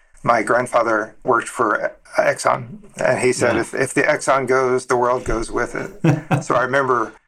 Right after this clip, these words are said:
Speaker 1: all these things. And so for the better part of my life, my investment history has been the stock market. And then about two or three years ago, I really started looking at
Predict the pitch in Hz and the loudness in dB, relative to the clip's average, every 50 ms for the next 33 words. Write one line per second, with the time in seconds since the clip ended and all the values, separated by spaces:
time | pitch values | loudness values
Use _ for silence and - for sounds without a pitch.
0 | _ _ - - - 131 131 120 120 117 - - 127 120 123 117 104 101 107 - | _ _ -4 0 2 2 4 2 0 -2 -2 -2 -2 0 0 -2 -4 -8 -10 -10
1 | - - - - 139 131 - - 151 139 139 135 135 - _ _ _ - 143 120 | -6 -2 0 2 2 0 2 0 2 2 2 0 -2 -4 _ _ _ -4 0 0
2 | 120 - 147 143 139 139 143 131 120 120 117 110 113 110 110 104 98 - - - | 2 2 2 2 2 2 0 2 2 2 2 2 2 2 0 -2 -4 -8 -14 -20
3 | _ - _ _ - - 127 120 117 110 110 110 117 113 - - 107 98 107 104 | _ -20 _ _ -8 0 2 2 4 2 2 2 2 0 0 0 -6 -4 -4 -4
4 | - - 117 104 95 92 87 87 98 - 110 110 - - 113 95 95 101 - - | -2 0 0 2 2 0 -2 -4 -6 -2 -4 -4 0 0 0 0 0 -2 0 2
5 | 78 73 73 - 101 - - - 95 92 - - _ _ _ _ _ _ - - | 2 2 2 2 0 0 0 -4 -6 -6 -8 -12 _ _ _ _ _ _ -14 -6
6 | - 120 113 107 117 117 113 104 110 107 104 104 - - - - - - - - | -4 -2 -2 0 0 0 0 2 2 4 2 2 0 -2 -10 -20 -20 -20 -20 -18
7 | - - - 160 156 143 - 143 131 120 135 143 143 117 120 107 110 104 95 95 | -6 0 2 2 2 2 2 0 0 2 2 0 0 0 -2 0 0 2 2 2
8 | 101 98 107 123 120 113 110 - - 117 107 104 95 101 113 113 107 - 113 107 | 2 2 0 0 0 -2 -2 -2 0 0 0 0 0 -2 -4 -4 -2 0 -2 0
9 | 101 95 90 90 92 - | 0 0 -2 -2 -2 -4